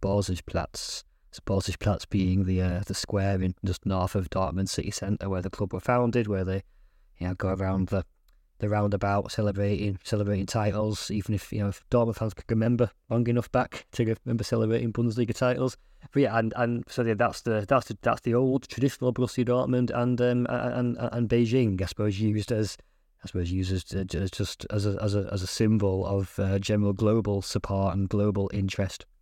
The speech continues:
um, in the club. Um, so Dortmund are no strangers to that. Uh, so th-, uh, they're not the worst placed club in the world to deal with this, this new world, uh, but they're gonna be the, they're gonna be the key, the key challenges for whoever,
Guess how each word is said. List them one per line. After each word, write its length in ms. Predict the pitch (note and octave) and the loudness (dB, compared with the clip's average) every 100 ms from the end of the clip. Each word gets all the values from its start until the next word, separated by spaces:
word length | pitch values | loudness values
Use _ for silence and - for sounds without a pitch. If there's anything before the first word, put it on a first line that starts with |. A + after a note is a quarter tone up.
| - - _ - - - | -20 -20 _ -20 -10 0
um, 300 | A2 G2+ F#2+ - _ _ _ _ _ | 2 2 0 -8 _ _ _ _ _
in 160 | - A#2 | 0 2
the 60 | A2+ | 2
club. 280 | A2+ G#2 - _ _ | 4 2 2 _ _
Um, 400 | A#2+ A2+ A2 G#2 | 2 2 4 0
so 200 | - B2 | -2 -2
Dortmund 320 | A2 C3+ C3+ A#2+ | 2 2 2 2
are 60 | |
no 120 | A#2 | 2
strangers 380 | A2+ - A2 G#2 | 0 0 0 0
to 100 | - | -6
that. 200 | G#2 C#3+ - - - - | -2 -2 -2 -20 -20 -8
Uh, 300 | A2 G#2 G#2 | -4 -2 -2
so 240 | - A2 | -2 -2
th-, 240 | G2+ A2 G#2 | 0 -2 -4
uh, 180 | - G2+ | -6 -8
they're 160 | A2 G#2+ | -2 0
not 160 | B2 G#2+ | 2 2
the 100 | G2+ | 0
worst 420 | A2 A#2+ A2 - | 2 2 0 -4
placed 440 | - A2 G2+ - | 0 2 2 -2
club 260 | - - G2 | -8 -2 -2
in 160 | G2+ G2 | 0 0
the 80 | |
world 360 | F#2+ G2 G2 G#2 | 0 0 0 0
to 100 | - | -2
deal 300 | G2 G#2 G#2 | 0 2 2
with 160 | F#2+ F#2+ | 0 0
this, 280 | G2+ - - | -2 -2 -4
this 200 | G2+ - | -4 0
new 180 | G2 | -2
world, 460 | F2+ F#2 F#2 G#2+ - - | 0 0 0 -2 -4 -6
uh, 180 | G#2+ G2+ | -2 -2
but 160 | G#2+ | 0
they're 140 | G#2+ A#2 | 2 2
gonna 220 | A2 G#2 | 2 0
be 100 | G2+ | 0
the, 260 | G2 F#2+ - | 0 -4 -4
they're 160 | - G#2 | -2 0
gonna 200 | G2+ G2+ | 2 0
be 100 | G2+ | 0
the 100 | F#2 | -2
key, 440 | - A2+ G#2+ G2 - - - _ | -2 0 0 0 -6 -20 -20 _
the 80 | - | -6
key 300 | - - G#2+ | -4 0 0
challenges 640 | - G2+ G2+ G2+ F#2+ F#2+ - | 0 0 2 2 2 -2 -4
for 280 | - F#2+ | -4 -2
whoever, 460 | F#2+ G2 F#2+ G2 F2+ | 0 0 0 0 -4